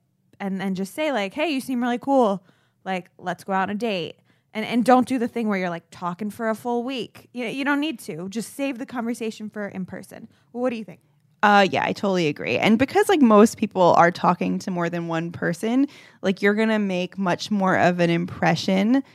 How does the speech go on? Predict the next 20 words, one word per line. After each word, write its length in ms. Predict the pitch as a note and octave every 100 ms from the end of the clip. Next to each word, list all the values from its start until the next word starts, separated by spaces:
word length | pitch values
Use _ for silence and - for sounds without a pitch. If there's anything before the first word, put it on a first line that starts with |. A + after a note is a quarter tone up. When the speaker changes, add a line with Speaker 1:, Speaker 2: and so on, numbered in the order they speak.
| _
Speaker 2:
if 180 | - -
you 340 | D#3 E3 D3+
just 200 | D#3+ E3+
move 200 | F#3 F3
it 240 | F#3+ - - _
to, 240 | - - -
like, 180 | C#3 -
in 120 | F3+ F3+
person 520 | - G#3+ C#4 C#4 D4
than 260 | F#3+ E3
you 140 | E3 F3+
are 320 | E3 D3+ D3+
being, 200 | E3+ E3
like, 160 | E3 F3
an 80 |
anonymous 460 | F3 D#3+ C#3+ - -
person 420 | - - - -
in 120 | -
her 160 | E3 F3
phone. 320 | - - -